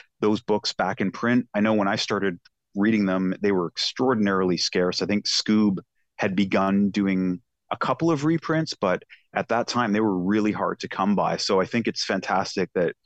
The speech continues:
Michael Staley, um, you know, who I very much like and very much respect, is, you know, doing, doing all of this great work to ensure that these books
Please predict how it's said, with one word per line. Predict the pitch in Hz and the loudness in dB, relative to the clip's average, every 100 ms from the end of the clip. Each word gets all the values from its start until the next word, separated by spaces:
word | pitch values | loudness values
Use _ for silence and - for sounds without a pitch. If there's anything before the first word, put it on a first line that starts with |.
| - - - | -20 -20 -2
Michael | 101 101 101 | 0 0 -2
Staley, | - 98 95 95 95 90 | 0 2 2 2 2 0
um, | 90 87 87 82 - _ _ _ | -2 -4 -4 -6 -8 _ _ _
you | - 98 | 0 0
know, | 85 | 2
who | 98 | 2
I | 82 80 | 2 0
very | 95 104 98 | 0 2 2
much | 90 - | 2 0
like | 92 87 - | 0 0 -2
and | 82 | -2
very | 90 90 | 0 0
much | 87 85 - | -2 -4 -6
respect, | - - 92 - - - _ - | -4 -2 -2 -4 -16 -20 _ 0
is, | 107 98 90 - - _ _ - | 2 4 2 0 -4 _ _ -2
you | 101 | 0
know, | 95 | 0
doing, | 92 107 104 101 98 - _ - _ _ - | 0 2 4 2 2 -2 _ -20 _ _ -2
doing | 107 104 | 2 2
all | 98 101 | 2 2
of | 90 | 0
this | 90 | -2
great | - 98 78 | -2 -2 0
work | 98 107 - | 0 0 -4
to | - 95 | -4 -2
ensure | 90 - 95 | 0 0 0
that | 87 85 | 0 0
these | 98 90 | 0 -2
books | - 95 - - | 0 -2 0 -4